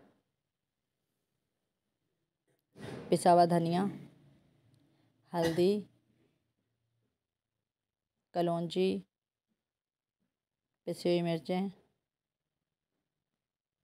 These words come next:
कुटी हुई मिर्चें। कुटी हुई मिर्चें तो बहुत ही ज़्यादा अच्छी लगती हैं सब्जियों में।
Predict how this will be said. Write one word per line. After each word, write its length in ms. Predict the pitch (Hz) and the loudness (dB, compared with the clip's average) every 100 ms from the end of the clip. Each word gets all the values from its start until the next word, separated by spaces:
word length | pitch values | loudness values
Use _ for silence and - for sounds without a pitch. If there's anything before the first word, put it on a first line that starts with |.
| _ _ _ _ | _ _ _ _
कुटी 200 | 180 170 | -6 0
हुई 160 | 180 185 | 2 2
मिर्चें। 460 | 185 170 196 190 185 | 0 -2 -2 -2 -2
कुटी 200 | 180 185 | -2 -2
हुई 100 | 180 | 0
मिर्चें 280 | 175 - 180 | -2 0 0
तो 80 | |
बहुत 220 | 180 190 180 | 2 2 2
ही 60 | |
ज़्यादा 220 | 180 175 170 | 2 4 4
अच्छी 200 | 165 170 | 2 0
लगती 220 | 170 180 | 0 -2
हैं 60 | 175 | -2
सब्जियों 380 | 170 160 175 | -2 0 -2
में। 180 | 175 180 | 0 -2